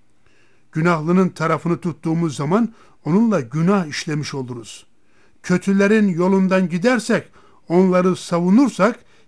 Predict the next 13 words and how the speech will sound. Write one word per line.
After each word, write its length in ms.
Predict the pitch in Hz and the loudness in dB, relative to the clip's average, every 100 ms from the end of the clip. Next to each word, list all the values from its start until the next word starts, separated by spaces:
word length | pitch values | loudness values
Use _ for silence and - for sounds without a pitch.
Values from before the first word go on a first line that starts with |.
| - | -6
kendimiz 600 | 180 180 175 180 160 131 | 0 2 2 0 -2 -2
de 140 | 190 | -2
günahlılar 840 | 175 - 170 175 135 156 180 175 160 | -2 -2 0 0 -2 -2 0 0 -2
arasında 680 | 165 160 - 160 156 160 139 | -4 -4 -4 -6 -4 -4 -6
sayılacağız. 920 | - 143 143 143 127 139 117 104 - - _ _ _ _ - | -8 -6 -4 -4 -8 -10 -12 -16 -20 -20 _ _ _ _ -6
Değerli 240 | 135 143 | -4 -4
dostum, 440 | 135 113 196 214 202 _ _ _ _ | -6 -4 0 0 -2 _ _ _ _
günahkarlar 800 | 156 180 156 - 185 190 208 - - _ _ _ _ - | -2 -2 -2 -2 0 2 2 0 -14 _ _ _ _ -2
doğrular 640 | 175 185 190 190 196 - | 2 2 2 0 -2 -6
topluluğunda 800 | - 170 170 170 170 175 175 175 | -4 -4 -2 -2 2 2 2 -2
yer 420 | 156 139 175 147 | -2 -2 -4 -4
bulamadığına 720 | 143 170 226 214 160 160 156 185 | -4 0 2 2 0 -4 -2 -2
göre 440 | 147 139 190 240 | -4 -2 -2 -2